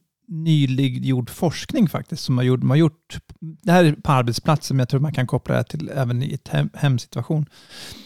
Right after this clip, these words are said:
Men erfarenhet, man brukar säga så att, eh, att, att misslyckas, det är en del av processen. Att man, men de säger, "Nej, du måste utvärdera misslyckandet för att det ska kunna,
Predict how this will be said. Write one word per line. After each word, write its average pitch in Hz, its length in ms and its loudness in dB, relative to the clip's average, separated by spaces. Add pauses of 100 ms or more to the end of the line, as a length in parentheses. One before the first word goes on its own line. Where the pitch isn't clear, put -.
(180)
Men 160 240 2 (640)
erfarenhet, 185 560 6
man 160 120 6
brukar 160 200 2
säga 131 240 2
så - 100 0
att, - 220 0 (880)
eh, 120 240 4 (920)
att, - 340 -16 (140)
att 143 120 0
misslyckas, - 920 2
det 147 120 0
är 143 40 4
en 143 120 4
del 131 280 4
av - 40 0
processen. 143 640 -2 (220)
Att - 160 -2
man, 135 280 0
men 147 460 4 (640)
de 147 200 4
säger, 139 280 4
"Nej, 147 220 0
du 143 120 4
måste 151 300 2 (100)
utvärdera 170 680 4
misslyckandet 131 880 -4 (260)
för 143 100 -2
att 123 60 0
det 131 60 2
ska 135 180 0
kunna, 127 260 0